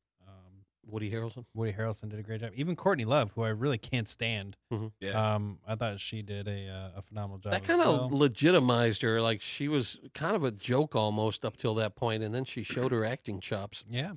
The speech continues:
Speaker 3: I
Speaker 1: yeah.
Speaker 3: disagree. She, she was actually in, uh, Sid and Nancy, and she did a good job, and she
Speaker 2: Oh,
Speaker 3: got
Speaker 2: okay.
Speaker 3: critical acclaim for that, too.
Speaker 1: And
Speaker 2: Yeah,
Speaker 1: she
Speaker 2: yeah.
Speaker 1: was good in Man on the Moon.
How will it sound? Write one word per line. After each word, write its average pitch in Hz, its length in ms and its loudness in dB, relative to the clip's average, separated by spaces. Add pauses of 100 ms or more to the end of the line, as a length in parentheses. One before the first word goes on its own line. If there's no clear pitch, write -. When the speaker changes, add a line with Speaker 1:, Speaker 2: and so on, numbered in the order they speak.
(180)
Speaker 3:
I 135 100 -2
Speaker 1:
yeah. 160 60 -4
Speaker 3:
disagree. 127 520 -2 (280)
She, 123 320 0
she - 200 -4
was 120 180 -6
actually 113 460 -2
in, 101 120 -2
uh, 98 200 -4
Sid 107 240 -8
and 95 80 -10
Nancy, 95 340 -10
and 76 100 -20
she - 140 -12
did 85 160 -12
a 82 140 -10 (180)
good 90 140 -12
job, 90 340 -6
and 85 100 -18
she - 120 -2
Speaker 2:
Oh, 135 60 -4
Speaker 3:
got 95 80 -2
Speaker 2:
okay. 90 100 -8
Speaker 3:
critical 92 360 -12
acclaim 85 380 -14
for 69 60 -20
that, 76 260 -18
too. - 100 -10
Speaker 1:
And 139 220 0
Speaker 2:
Yeah, - 20 -18
Speaker 1:
she - 180 -4
Speaker 2:
yeah. 156 80 0
Speaker 1:
was 151 180 -4
good 151 200 2
in 165 140 2
Man 160 220 4
on 165 80 2
the 165 80 2
Moon. 165 340 0